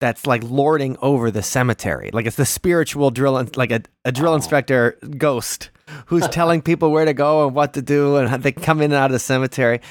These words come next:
Speaker 1: And so it's funny that you say that because they had a, a gatekeeper type ghost character in that film, The Frighteners.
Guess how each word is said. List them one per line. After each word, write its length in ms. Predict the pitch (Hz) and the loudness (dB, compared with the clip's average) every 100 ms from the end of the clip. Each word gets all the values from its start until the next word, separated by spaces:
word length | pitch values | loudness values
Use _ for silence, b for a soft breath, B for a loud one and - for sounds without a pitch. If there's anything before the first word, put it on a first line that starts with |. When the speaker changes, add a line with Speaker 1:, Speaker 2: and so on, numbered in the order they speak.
| B | B
Speaker 1:
And 120 | 151 | -2
so 120 | 170 | 0
it's 120 | 147 | -2
funny 380 | - 214 196 165 | -2 -2 0 2
that 140 | 135 - | 0 -2
you 80 | |
say 240 | 127 - 170 | -6 -2 0
that 180 | 131 110 | 0 -2
because 240 | - 135 | -2 0
they 100 | 135 | 0
had 200 | 123 143 | 0 0
a, 80 | 117 B - | 0 B -8
a 100 | 131 | -6
gatekeeper 680 | 117 156 165 - 160 151 | 0 0 0 -4 -4 -2
type 320 | 135 - 120 - 123 | -2 -2 -4 -4 -2
ghost 400 | 135 135 - - | 0 0 -4 -6
character 580 | 185 185 190 113 104 - B B - | -2 -2 -2 -6 -8 -10 B B -6
in 180 | 135 | -4
that 140 | 117 107 | -4 -6
film, 260 | 131 113 95 | -6 -6 -4
The 60 | |
Frighteners. 520 | - 107 - - - | 0 0 0 -8 -12